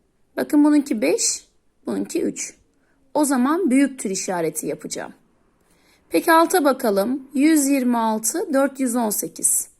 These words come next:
Ne yapacağım? Küçüktür işareti yapacağım.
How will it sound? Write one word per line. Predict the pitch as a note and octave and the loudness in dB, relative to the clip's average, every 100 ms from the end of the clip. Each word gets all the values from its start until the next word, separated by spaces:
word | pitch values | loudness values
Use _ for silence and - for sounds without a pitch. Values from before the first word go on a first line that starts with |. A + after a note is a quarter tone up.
| _ _ _ _ | _ _ _ _
Ne | C#4 E4+ | 4 4
yapacağım? | F4 E4 G3+ G#3 B3+ F#4 G#4+ _ _ _ _ _ _ _ _ - | 4 0 -4 -2 -2 -2 -6 _ _ _ _ _ _ _ _ -8
Küçüktür | - - F#4 - - G#3+ | -4 -2 -2 -4 -2 -2
işareti | - F#3 - D3 F#2+ - - | -2 -6 -8 -8 -8 -10 -12
yapacağım. | - - - - | -14 -14 -16 -16